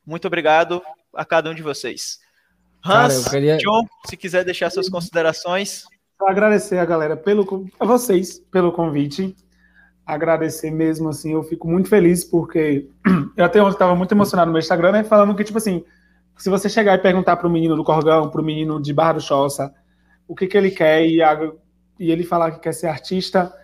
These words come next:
Speaker 3: ninguém vai acreditar. Então, assim, quando eu vejo eu dando entrevista, é porque, poxa, alguma coisa que aconteceu de legal.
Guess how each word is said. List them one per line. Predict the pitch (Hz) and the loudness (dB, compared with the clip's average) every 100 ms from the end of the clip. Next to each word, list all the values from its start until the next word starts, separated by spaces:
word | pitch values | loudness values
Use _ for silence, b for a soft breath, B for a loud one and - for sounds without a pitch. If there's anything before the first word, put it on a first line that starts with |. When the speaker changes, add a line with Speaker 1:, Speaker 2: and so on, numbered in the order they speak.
| B | B
Speaker 3:
ninguém | 175 165 175 | -2 2 4
vai | 175 | 2
acreditar. | 170 151 147 165 175 | 2 -2 2 2 2
Então, | 185 190 | 2 0
assim, | 190 175 | 0 -4
quando | 190 196 | 2 4
eu | 196 | 4
vejo | 180 202 214 | 4 4 4
eu | |
dando | 175 180 | 4 2
entrevista, | 175 165 151 165 196 | 2 -2 -2 -6 -8
é | |
porque, | - 160 | -6 -8
poxa, | 143 123 | -8 -8
alguma | 127 131 147 | -8 -6 -6
coisa | 143 143 | -6 -6
que | 151 | -4
aconteceu | 160 151 165 170 170 151 | -6 -4 -8 -6 -4 -2
de | |
legal. | 165 180 135 120 | 0 2 2 0